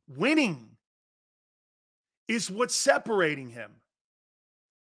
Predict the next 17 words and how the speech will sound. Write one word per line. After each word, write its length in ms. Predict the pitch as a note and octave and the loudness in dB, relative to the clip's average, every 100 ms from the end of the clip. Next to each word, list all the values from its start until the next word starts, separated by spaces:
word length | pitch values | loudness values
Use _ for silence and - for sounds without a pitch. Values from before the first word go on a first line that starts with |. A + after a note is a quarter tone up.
| _ _ _ - | _ _ _ 2
I 120 | C4 | 4
think 240 | - E4 A3+ | 4 -2 -2
there's 200 | F#3 - | -6 -4
two 220 | C#4 D4+ | -2 -2
things 560 | - A#3 B2+ A2 - - _ - | 0 -2 -2 -14 -20 -20 _ 0
that 120 | F#3+ | 2
help 300 | F#3 F#3+ - | 2 -2 -2
him 140 | E3+ | -4
in 100 | E3 | -4
the 140 | D3+ D#3 | -6 -6
M 120 | D3 | -6
V 200 | C#3+ C3 | -10 -12
P. 320 | - C3+ G#2+ | -12 -14 -14
You 80 | B2 | 2
ready? 240 | F3 D4 - _ _ _ - | 4 4 -4 _ _ _ -14
The 80 | |
winning. 380 | A#2 B2+ E3+ C#4 | -8 -4 -2 -4